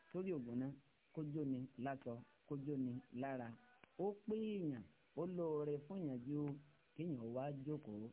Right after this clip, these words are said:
sórí sàárè lọ. Ẹ dákun, ẹ jẹ́ á bẹ̀rù Ọlọ́run Ọba, ẹ jẹ́ á tẹ̀lé ìlànà òjíṣẹ́ Ọlọ́run Ọba sallallahu alaihi wa sallam. Ẹ ń bá wà ń bẹ̀ tí wọ́n fi kírun sí la, wọ́n lè jọ kírun.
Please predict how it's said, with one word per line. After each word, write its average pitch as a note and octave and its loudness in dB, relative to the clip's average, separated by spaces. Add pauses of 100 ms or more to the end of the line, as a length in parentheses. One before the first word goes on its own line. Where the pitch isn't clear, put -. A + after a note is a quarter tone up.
sórí A#2 -4
sàárè G2 -6
lọ. G#2+ -6 (500)
Ẹ - -8
dákun, C#3 -2
ẹ G#2+ -4
jẹ́ B2 0
á C3 0
bẹ̀rù B2 -2
Ọlọ́run A2+ -4
Ọba, G2+ -8
ẹ A2+ -8
jẹ́ C3+ -4
á F3 -4
tẹ̀lé A#2+ -4
ìlànà A#2 -2 (480)
òjíṣẹ́ A#2 -4
Ọlọ́run B2+ 0
Ọba G2+ -4
sallallahu A2 -4
alaihi F#2 -8
wa F2 -12
sallam. A2 -4 (680)
Ẹ D#3+ 0
ń G#3+ 4
bá G#3+ 2
wà A3 2
ń D3+ 2
bẹ̀ D3+ 2
tí - -8
wọ́n B2+ 0
fi A#2+ -4
kírun B2+ -2
sí A2+ -8
la, A2+ -2 (140)
wọ́n A#2+ -4
lè A#2 -4
jọ G2 -8
kírun. G2 -4